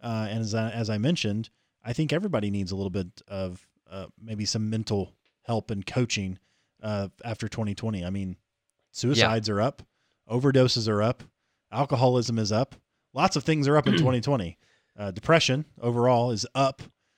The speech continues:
Speaker 1: So take care of that. There's over a million users on BetterHelp, betterhelp dot com slash G M L, because that's gonna give you a discount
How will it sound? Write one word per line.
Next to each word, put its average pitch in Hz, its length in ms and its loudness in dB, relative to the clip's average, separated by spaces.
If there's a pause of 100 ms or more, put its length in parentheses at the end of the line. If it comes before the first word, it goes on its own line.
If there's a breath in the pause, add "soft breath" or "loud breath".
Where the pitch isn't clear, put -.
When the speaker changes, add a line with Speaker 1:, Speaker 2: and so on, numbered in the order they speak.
(120)
Speaker 1:
So 120 560 4 (160)
take 185 180 0
care - 180 0
of 123 140 -2
that. 85 260 -4
There's 117 200 0
over 147 200 4
a 123 40 6
million 180 340 2
users 131 500 0
on 113 160 -2
BetterHelp, 101 460 -2
betterhelp 117 360 -2
dot 107 180 -6
com 107 320 -6 (360)
slash 160 500 0
G 123 220 0
M 110 140 0
L, 95 220 -2
because 101 280 -6
that's 120 220 -4
gonna 110 140 -4
give 101 160 -4
you 101 80 -6
a 92 40 -12
discount 85 480 -8